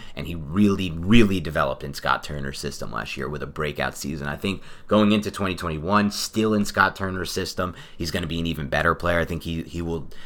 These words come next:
he has solidified himself in my mind as the best center in the division, but he will continue to be.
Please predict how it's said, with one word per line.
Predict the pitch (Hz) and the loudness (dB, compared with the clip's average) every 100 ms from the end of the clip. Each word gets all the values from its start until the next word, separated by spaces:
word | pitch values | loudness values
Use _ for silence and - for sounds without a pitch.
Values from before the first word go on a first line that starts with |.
| - | -6
he | - | 2
has | 123 139 143 | 8 10 10
solidified | 147 143 135 127 | 8 6 8 6
himself | 131 131 113 | 6 4 4
in | |
my | 117 113 | 4 2
mind | 117 113 | 2 0
as | |
the | 98 | 0
best | 110 107 | -2 0
center | 110 | 0
in | 110 | 0
the | |
division, | 104 98 87 | -2 -2 -2
but | 78 | -4
he | 80 | -4
will | 78 | -6
continue | 71 82 82 | -8 -6 -6
to | 90 | -4
be. | 85 95 95 | -2 -2 -2